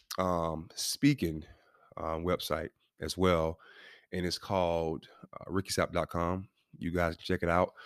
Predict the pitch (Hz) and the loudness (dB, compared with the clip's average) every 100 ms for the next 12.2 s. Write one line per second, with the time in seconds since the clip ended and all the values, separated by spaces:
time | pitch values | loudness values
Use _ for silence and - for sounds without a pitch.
0 | - - - - 85 113 110 101 98 95 | -18 -16 -6 -4 6 8 10 10 8 8
1 | - 101 95 90 90 87 87 104 - - | 6 4 4 4 4 0 -4 -10 -20 -20
2 | - - - 85 85 85 85 85 82 - | -20 -20 -10 -8 -6 -6 -8 -8 -8 0
3 | 107 98 90 90 95 92 87 87 - - | 4 4 4 2 2 2 2 2 0 2
4 | 98 95 87 - 90 95 92 87 _ - | 2 2 -6 -4 0 2 2 0 _ -20
5 | _ _ _ - 85 85 92 90 87 85 | _ _ _ -4 -2 2 4 4 2 -2
6 | - 98 87 87 80 - 110 90 80 80 | 2 2 2 -6 -4 2 4 4 4 -2
7 | 82 _ - - 90 87 82 85 85 80 | -8 _ -12 -8 0 0 2 0 0 0
8 | 80 87 85 82 - - - - - - | 2 6 6 4 -2 -20 -16 -16 -6 2
9 | 90 92 92 101 - 104 92 90 - 101 | 6 6 8 6 6 4 4 2 2 4
10 | 92 92 90 85 92 - - 95 95 92 | 6 6 4 2 0 -2 2 2 4 2
11 | 82 92 90 92 90 85 87 85 82 85 | 4 2 4 4 0 -2 2 2 2 0
12 | 82 82 | 0 0